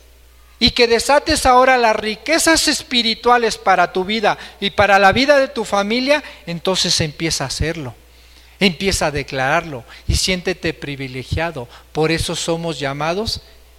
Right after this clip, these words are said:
hijos de Dios. Y ya voy a terminar porque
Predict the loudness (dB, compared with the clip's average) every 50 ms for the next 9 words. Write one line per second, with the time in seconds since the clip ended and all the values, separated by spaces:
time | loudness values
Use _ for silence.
0 | -14 -8 -6 -6 -6 -8 -10 -12 -10 -10 -10 -10 -8 -8 -8 -8 -6 -6 -8 -8
1 | -10 -14 -18 _ _ _ _ _ _ _ _ _ _ _ _ _ _ _ _ _
2 | _ _ _ -20 -20 -20 -20 -20 -20 -20 -20 -20 -20 -20 -20 -20 -20 -20 -20 -20
3 | -20 -20 -20 -20 _ -20 -20 -20 -18 -12 -4 -2 2 4 4 6 6 6 6 4
4 | 2 -4 -6 -6 -8 -8 -8 -8 -8 -8 -8 -6 -6 -6 -6 -6 -10 -14 -14 -16
5 | -14 -14 -12 -10 -10 -8 -10